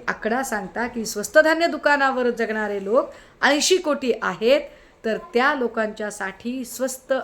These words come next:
आरोग्य योजना का राबवली जात नाही? आणि आपली स्वस्त जर आपल्याला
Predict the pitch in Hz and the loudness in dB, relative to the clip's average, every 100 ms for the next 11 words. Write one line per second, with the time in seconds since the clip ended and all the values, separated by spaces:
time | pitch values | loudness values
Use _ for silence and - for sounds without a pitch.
0 | - 208 220 220 240 226 190 190 214 220 | -2 -2 -2 -2 0 0 -2 -4 -4 -2
1 | 233 233 - 226 240 233 208 214 214 208 | -2 -4 0 2 4 2 -2 -2 -4 -8
2 | 202 196 - 190 180 - 233 277 - - | -6 -8 -8 -12 -12 -12 -12 -12 -16 -20
3 | - - - 208 220 - - 190 233 247 | -20 -8 -2 -2 -2 -6 -8 -8 -6 -4
4 | 294 - 214 214 - 269 285 - - _ | -4 -6 -10 -8 -2 0 0 -6 -20 _
5 | _ - 220 254 233 233 233 233 226 | _ -6 0 0 0 0 0 2 0